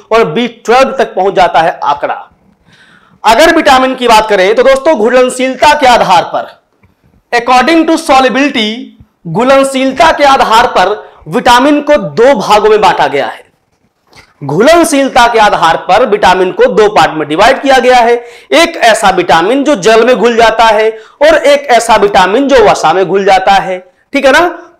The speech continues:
तो विटामिन दो है। देखिए, जो जल में घुलनशील विटामिन है, वो actually में बहुत सरल होते हैं,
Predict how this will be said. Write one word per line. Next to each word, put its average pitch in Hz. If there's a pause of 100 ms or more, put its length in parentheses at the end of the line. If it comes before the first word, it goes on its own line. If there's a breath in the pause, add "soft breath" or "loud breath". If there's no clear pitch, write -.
तो 330
विटामिन 262
दो 208
है। 147 (160)
देखिए, 247
जो 160
जल 202
में 302
घुलनशील 254
विटामिन 190
है, 202 (200 loud breath)
वो 277
actually 269
में 294
बहुत 277
सरल 208
होते 151
हैं, 117